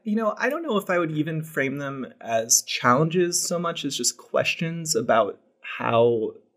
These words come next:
Virginia wants to proceed, because this isn't exactly rocket science. I mean, we've got fifteen states that have either legalized or in the process of legalizing, so there's plenty of examples. The biggest thing, what, what I expect to, to kind of dominate the,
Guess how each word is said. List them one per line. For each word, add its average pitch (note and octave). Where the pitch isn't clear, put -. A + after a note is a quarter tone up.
Virginia A#2
wants A2+
to -
proceed, C3
because D3
this D#3
isn't F3
exactly C3+
rocket A2+
science. -
I A2
mean, A2
we've C3
got G#2+
fifteen A#2
states G#2+
that G2+
have A2+
either A2
legalized G#2
or G2
in -
the F2+
process -
of -
legalizing, G#2+
so G#2
there's G#2
plenty C3+
of A2+
examples. G#2
The A#2
biggest C#3+
thing, A#2
what, A2+
what A2
I G#2+
expect A#2
to, F#2
to F#2+
kind G#2
of E2
dominate G#2
the, F#2+